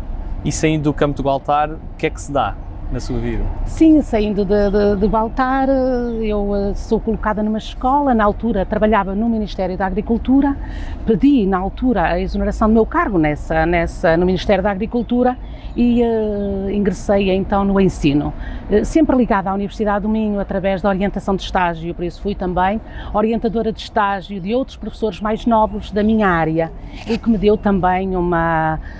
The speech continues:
Speaker 2: deu-me, deu-me também, eh, sentia-me sempre muito realizada a tentar ensinar, a forma de ensinar a outros professores mais jovens, por isso sempre muito ligada à Universidade do Minho. Ainda hoje, eh, da, da janela da minha casa, também vejo a universidade onde, onde me formei.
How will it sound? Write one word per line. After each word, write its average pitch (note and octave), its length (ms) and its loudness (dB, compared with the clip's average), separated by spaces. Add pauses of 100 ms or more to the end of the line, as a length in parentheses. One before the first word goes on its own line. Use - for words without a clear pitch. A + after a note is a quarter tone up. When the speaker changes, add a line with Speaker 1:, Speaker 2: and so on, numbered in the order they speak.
(120)
Speaker 2:
deu-me, E3 600 2
deu-me D#3+ 340 2
também, D#3+ 560 0
eh, D#3+ 80 -2
sentia-me F3+ 480 0
sempre F3 280 0
muito A#3 400 6
realizada G3 840 0 (300)
a G3+ 80 -6
tentar C4 360 -2
ensinar, F#3+ 540 0
a F#3+ 80 -2
forma A#3 560 2
de E3 80 -2
ensinar F3+ 560 0 (300)
a F#3+ 80 -4
outros A3+ 320 0
professores G#3 360 -4
mais G#3+ 220 -2
jovens, F3 400 0
por - 140 -4
isso A3+ 140 -4
sempre B3+ 260 2
muito A3 200 2
ligada F#3+ 360 0
à - 20 -2
Universidade G3 380 -2
do F3 40 0
Minho. F#3 260 2 (280)
Ainda G3 300 4
hoje, G3+ 420 0
eh, F3 340 -2
da, F3 220 -2
da F3+ 140 -2
janela G3+ 340 2
da G3 60 -4
minha G3+ 160 -2
casa, F3 420 -4 (360)
também F#3 300 -2
vejo F3 320 -2
a F#3 40 0
universidade F3 600 0
onde, E3 200 -2
onde F3 220 0
me F3+ 40 -2
formei. E3+ 480 0